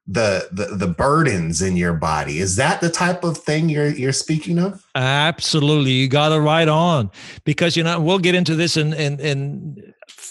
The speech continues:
Speaker 2: in future episodes and some of the other chapters when we talk about them. But yeah, that's exactly it. You know,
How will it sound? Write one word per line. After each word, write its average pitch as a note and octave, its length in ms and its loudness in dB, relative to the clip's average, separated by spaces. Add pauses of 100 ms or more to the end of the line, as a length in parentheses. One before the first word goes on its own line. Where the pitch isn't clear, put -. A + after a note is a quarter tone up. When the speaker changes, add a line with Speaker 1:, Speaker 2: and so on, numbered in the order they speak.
(180)
Speaker 2:
in C#3+ 320 0
future E3 380 2
episodes C3+ 600 0
and C3 140 0
some C#3 160 0
of C#3 60 2
the C3+ 80 2
other C#3+ 180 2
chapters C#3 480 -2
when C3 160 0
we B2+ 120 -2
talk C3 280 -4
about B2 220 -4
them. C3+ 180 0
But B2+ 140 -2 (440)
yeah, D#3 360 0
that's D#3+ 280 -2
exactly D#3+ 840 0
it. C3+ 420 -2 (500)
You D3+ 160 0
know, D3+ 380 0